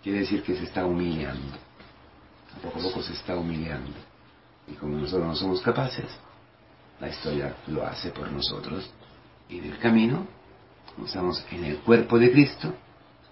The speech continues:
lo podemos vivir. Aunque, ¿no? Con ganas de escapar, a veces sin hacerlo, pero siempre el cuerpo de Cristo, la, los mismos hermanos,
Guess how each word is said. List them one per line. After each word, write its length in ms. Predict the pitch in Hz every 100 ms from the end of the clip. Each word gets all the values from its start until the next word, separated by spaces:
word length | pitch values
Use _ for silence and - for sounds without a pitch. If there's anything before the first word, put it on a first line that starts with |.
| -
lo 80 | -
podemos 360 | - 76 73 -
vivir. 300 | 57 - - - - - - - - - - - - - -
Aunque, 440 | 87 95 - 78 -
¿no? 260 | 110 101 139 - -
Con 160 | 85
ganas 240 | 90 92 90
de 60 |
escapar, 580 | 87 - 120 131 135 127 - - - -
a 60 | 76
veces 280 | 85 87 -
sin 140 | 85
hacerlo, 540 | 95 135 131 123 127 - - - -
pero 140 | -
siempre 460 | 117 107 104 98 123
el 100 | -
cuerpo 420 | 104 104 - 95
de 120 | 95
Cristo, 400 | 107 98 - -
la, 120 | 80 73 - - - -
los 100 | 76
mismos 320 | 87 95 98
hermanos, 500 | 104 107 113 101 92